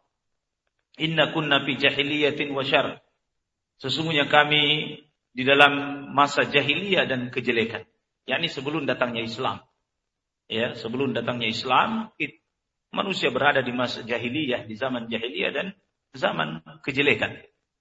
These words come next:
Faja'ana Allahu bihadzal khair. Maka Allah Ta'ala mendatangkan kebaikan, yaitu diutusnya Nabi kita sallallahu alaihi wasallam dengan membawa dinul Islam yang mulia dan mubarakah ini.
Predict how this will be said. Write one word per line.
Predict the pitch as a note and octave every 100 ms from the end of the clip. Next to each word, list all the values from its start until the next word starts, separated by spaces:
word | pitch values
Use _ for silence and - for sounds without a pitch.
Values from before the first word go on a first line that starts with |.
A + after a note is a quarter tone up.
| _ _ _ -
Faja'ana | F3+ G3+ - F#3 E3+ D#3
Allahu | F3 D#3+
bihadzal | C#3+ C#3 C3+ B2+
khair. | A#2+ B2+ A#2 A#2+ -
Maka | D3+ D3+
Allah | C3+ C3+
Ta'ala | C3+ B2+ E3+
mendatangkan | F3+ E3+ C#3+ D#3 C3+ C3+ B2+
kebaikan, | B2+ A#2+ A#2+ A#2 G#2+
yaitu | C#3 D#3 C#3 C#3 _
diutusnya | - D3 F#3 - C#3+
Nabi | C#3 B2+
kita | B2+ - D#3
sallallahu | C3 C3
alaihi | C3 C#3
wasallam | C3 G#3 A#3 - _ _ _ _ -
dengan | - -
membawa | D3 C3+ C3 C3+ C3 C3 C3 C3 _ _ _ _
dinul | - C#3+ C#3+ B2+ C3+
Islam | - B2+ C3 B2+ B2 B2+
yang | B2+ A#2+ A#2
mulia | A#2 C#3+ B2+ B2+ -
dan | B2 A#2+
mubarakah | A#2 B2 B2+ A#2 A#2+
ini. | A#2 G#2